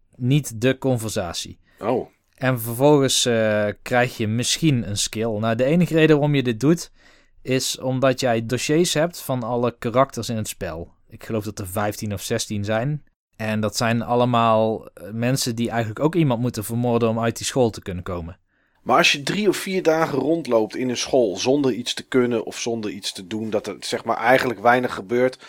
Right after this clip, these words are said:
Speaker 2: behalve dat je conversaties hebt die je niet ziet. Eh, wat is dan de trigger om het van dag één naar dag twee te laten gaan? Is dat tijd of moet je een of andere actie uitvoeren?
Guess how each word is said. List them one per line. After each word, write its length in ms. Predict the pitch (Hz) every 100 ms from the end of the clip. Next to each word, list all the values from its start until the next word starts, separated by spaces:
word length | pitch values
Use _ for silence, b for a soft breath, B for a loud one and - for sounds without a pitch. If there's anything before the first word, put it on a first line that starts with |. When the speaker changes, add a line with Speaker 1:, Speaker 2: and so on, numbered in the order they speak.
| B B -
Speaker 2:
behalve 340 | 110 127 123
dat 140 | 123
je 100 | -
conversaties 760 | - 139 117 110 127 131 - 117
hebt 320 | 120 120 -
die 120 | 113
je 60 | 113
niet 180 | 117 -
ziet. 340 | 135 107 - B B B B -
Eh, 320 | 123 127 127 - 87
wat 180 | 151 165
is 120 | 143
dan 200 | 160 -
de 140 | 135
trigger 480 | - 175 175 139 120
om 220 | 147 139
het 120 | 131 -
van 300 | 131 123 104
dag 220 | 127 127
één 300 | - 143 139
naar 180 | 131 123
dag 220 | 117 117
twee 280 | - 170 190
te 100 | 127
laten 300 | 104 95 92
gaan? 300 | 87 107 147
Is 120 | 127
dat 140 | 107 -
tijd 380 | 143 160 269 -
of 200 | 151 143
moet 180 | 151 156
je 100 | 151
een 80 | 156
of 80 | 143
andere 240 | 139 135
actie 360 | 131 147 - 95
uitvoeren? 640 | 95 95 104 90 82 85